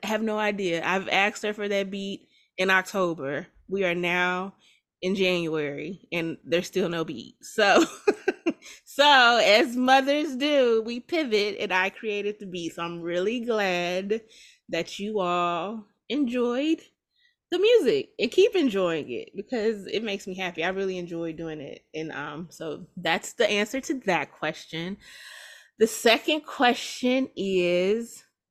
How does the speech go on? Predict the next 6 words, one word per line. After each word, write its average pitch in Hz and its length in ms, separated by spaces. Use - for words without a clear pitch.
how 208 260
did 220 380
Lacey 190 1000
and 170 840
Isha 196 380
meet? 320 520